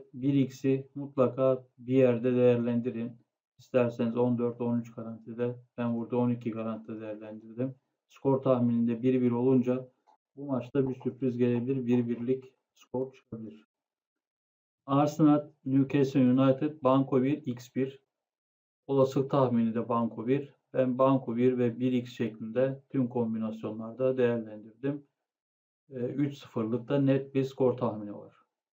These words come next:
Roma Milan maçı bir x, bir x. Olasılık tahmini yine bir x. Bu nedenle bir x olarak tüm kombinasyonlarda değerlendirdim. Ancak dikkat,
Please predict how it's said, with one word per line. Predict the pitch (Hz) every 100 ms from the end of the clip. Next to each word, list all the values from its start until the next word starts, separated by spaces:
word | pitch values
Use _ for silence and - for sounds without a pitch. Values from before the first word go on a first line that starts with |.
| _ _ _ _ _ _
Roma | 127 143 156 156
Milan | 156 156 147
maçı | 123 120 151 156 - 131
bir | 147
x, | 151 151 -
bir | 127 120
x. | 131 - - _ _ 139
Olasılık | 139 131 - 139 -
tahmini | 143 139 131 131 143 147 _ _ _ _ 135
yine | 139 127
bir | 113 107
x. | 135 - - _ _ _ _
Bu | 147
nedenle | 143 123 120 127 127
bir | 135 131
x | 127 120
olarak | 117 127 131 -
tüm | 135 123
kombinasyonlarda | 123 117 113 110 120 113 113 113 120 117
değerlendirdim. | 117 113 113 110 113 123 147 - _ _ _ _ _
Ancak | 185 131 120 117 143
dikkat, | 135 - 143